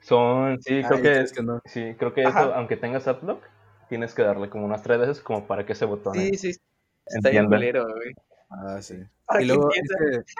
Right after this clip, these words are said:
Speaker 3: <laughs> su función real. Ah, tengo que descargar, no mandar publicidad, perdón.
Speaker 1: Bueno, sí, o sea, el hecho de que, bueno, Roberto y yo tenemos, o sea, una P C que es, se puede considerar de gama media los dos,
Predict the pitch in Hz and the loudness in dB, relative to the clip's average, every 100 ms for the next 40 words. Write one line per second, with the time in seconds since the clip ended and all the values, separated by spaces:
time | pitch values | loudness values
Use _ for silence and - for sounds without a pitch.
0 | 480 427 440 - - 160 156 - - - | -8 -6 -8 -10 -14 -4 0 4 4 2
1 | - 175 262 208 - _ _ _ _ _ | 0 0 0 -4 -8 _ _ _ _ _
2 | - 226 240 262 269 - 180 170 233 202 | -4 0 0 0 -4 -6 -2 0 0 0
3 | 214 214 220 233 - 143 156 202 185 165 | -6 -6 -8 -10 -10 -4 -2 -2 -2 0
4 | 214 - _ _ _ - 120 117 117 123 | 0 -2 _ _ _ 0 4 4 4 6
5 | 123 117 107 107 113 113 123 113 110 104 | 6 6 6 8 6 4 4 4 4 2
6 | 104 104 101 113 107 107 104 110 110 - | 4 4 4 4 4 2 4 6 6 4
7 | 123 120 117 107 101 104 101 90 - - | 4 4 4 4 4 4 4 0 -8 -8
8 | 92 85 104 104 101 95 - 104 107 113 | -4 -4 -2 0 2 0 -2 -6 -2 0
9 | 127 156 - 101 95 98 101 - - - | -2 -4 -6 -2 2 0 -2 -8 -18 -20
10 | - - 107 - 101 107 123 113 107 107 | -20 -8 -8 -2 -2 0 0 4 6 6
11 | 101 107 110 110 117 101 104 - - | 4 2 2 0 0 0 0 -2 -8